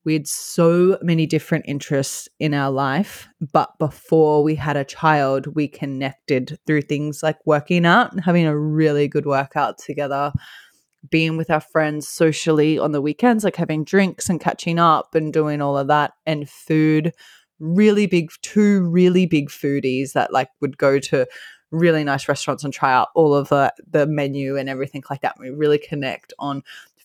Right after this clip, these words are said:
food and sex and all of that.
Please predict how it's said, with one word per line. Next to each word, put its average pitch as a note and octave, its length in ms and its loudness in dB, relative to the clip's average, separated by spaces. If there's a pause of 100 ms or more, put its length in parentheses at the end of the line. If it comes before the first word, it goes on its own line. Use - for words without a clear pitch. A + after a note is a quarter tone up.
food A#3+ 320 4
and D#3 220 -2
sex - 640 -2 (100)
and D#3 140 -4 (120)
all E3 260 4
of D3+ 100 2
that. - 560 0